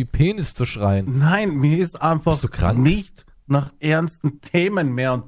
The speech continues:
Speaker 2: Und ein Penis ist
Speaker 1: und
Speaker 2: nicht
Speaker 1: Politik.
Speaker 2: ernst?
Speaker 1: Nein, ein Penis ist nicht ernst.
Speaker 2: Ein Penis ist ernst.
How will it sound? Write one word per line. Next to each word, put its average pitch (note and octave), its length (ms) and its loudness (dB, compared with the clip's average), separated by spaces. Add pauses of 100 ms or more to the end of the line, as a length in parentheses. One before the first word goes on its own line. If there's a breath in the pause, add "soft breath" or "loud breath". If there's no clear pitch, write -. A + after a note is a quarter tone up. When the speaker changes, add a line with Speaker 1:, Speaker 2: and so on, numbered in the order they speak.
Speaker 2:
Und F3+ 260 -2
ein F3+ 100 -8
Penis A#3+ 460 -2
ist G#3 100 -4
Speaker 1:
und D#3+ 120 6
Speaker 2:
nicht A3 100 -2
Speaker 1:
Politik. F#3+ 180 4
Speaker 2:
ernst? F3+ 560 2
Speaker 1:
Nein, G3+ 460 0
ein B2+ 140 -4
Penis A3 400 -4
ist G3+ 140 -10
nicht F3+ 160 -4
ernst. F3+ 480 -2 (320)
Speaker 2:
Ein C3+ 100 -14
Penis G3+ 380 2
ist - 300 -6
ernst. B2 560 2